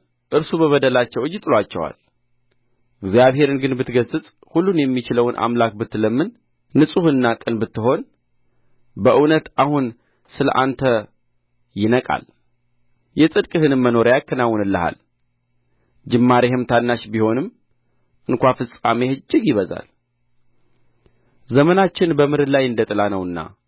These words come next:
እኛ የትናንት ብቻ ነን፣ ምንም አናውቅም። ስለዚህ የቀድሞውን ትውልድ ጠይቅ፣ አባቶቻቸውም ለሚመረምሩት ነገር ትጋ።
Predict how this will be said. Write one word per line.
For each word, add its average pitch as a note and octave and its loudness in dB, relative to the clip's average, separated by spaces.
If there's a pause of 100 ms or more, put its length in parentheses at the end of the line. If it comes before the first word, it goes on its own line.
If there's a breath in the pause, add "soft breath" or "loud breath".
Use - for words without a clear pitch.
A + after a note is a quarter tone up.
(880)
እኛ F3 2
የትናንት D3+ 0
ብቻ B2+ -2
ነን፣ A2 -4 (680)
ምንም A2+ 2
አናውቅም። B2 -2 (680)
ስለዚህ F3 2
የቀድሞውን D3 0
ትውልድ C#3+ -2
ጠይቅ፣ D3+ -2 (1040)
አባቶቻቸውም D#3+ 0
ለሚመረምሩት B2+ 0 (300)
ነገር A2+ 0
ትጋ። A#2+ -4